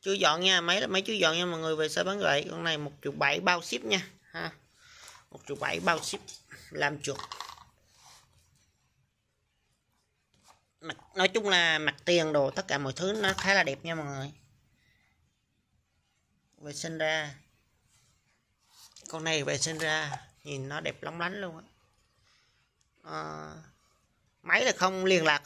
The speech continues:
đủ đồ không bể vỡ nha. Một triệu bảy bao ship. Mua thì chốt khỏi chạy giá nha mọi người.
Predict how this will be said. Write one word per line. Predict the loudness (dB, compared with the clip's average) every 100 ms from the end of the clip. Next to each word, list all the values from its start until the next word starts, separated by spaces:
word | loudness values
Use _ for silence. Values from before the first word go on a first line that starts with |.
| -8 -6
đủ | 0
đồ | 6 6
không | 4 0
bể | 2 4
vỡ | 4 2
nha. | 0 -4 -8 _ _ -16
Một | -16 -8
triệu | -6
bảy | 0 0 2
bao | 0 -2
ship. | -4 -6 -8 _ _ _ _ _ _ _ _ _ _ _ _ _ -12
Mua | -6 -4
thì | -4
chốt | 2 2 2
khỏi | 2 2 2
chạy | 0
giá | 0 0 0
nha | -2
mọi | -4
người. | -4 -4 -4